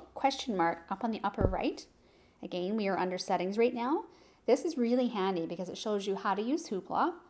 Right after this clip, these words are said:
It shows you some common error messages. You can submit feedback right away with Hoopla if you're having any problems. And there's nice little tutorials in here. So some of what I'm showing you,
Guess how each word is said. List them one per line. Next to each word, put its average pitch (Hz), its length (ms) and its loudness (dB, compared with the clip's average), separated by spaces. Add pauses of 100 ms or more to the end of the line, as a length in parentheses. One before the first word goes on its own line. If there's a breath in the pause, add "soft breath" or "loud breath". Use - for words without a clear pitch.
(320 soft breath)
It 196 80 -6
shows 196 240 -2
you 208 80 -6
some 196 160 -8
common 202 360 0
error 175 280 0
messages. 226 680 -4
You 202 120 -8
can 185 160 -4
submit 202 520 -2
feedback 220 400 0
right 190 220 -2
away 202 380 -2 (480 loud breath)
with 247 160 -2
Hoopla 269 420 2
if 202 100 -6
you're 180 100 -8
having 180 260 0
any 175 120 -2
problems. 196 640 -2 (760 soft breath)
And 226 140 2
there's 233 160 0
nice 254 320 2
little 247 200 0
tutorials 208 680 0
in 160 80 0
here. 160 300 -8
So 165 420 -2 (100)
some 294 260 4
of 294 80 2
what 233 120 6
I'm 208 100 0
showing 185 380 0
you, 302 240 0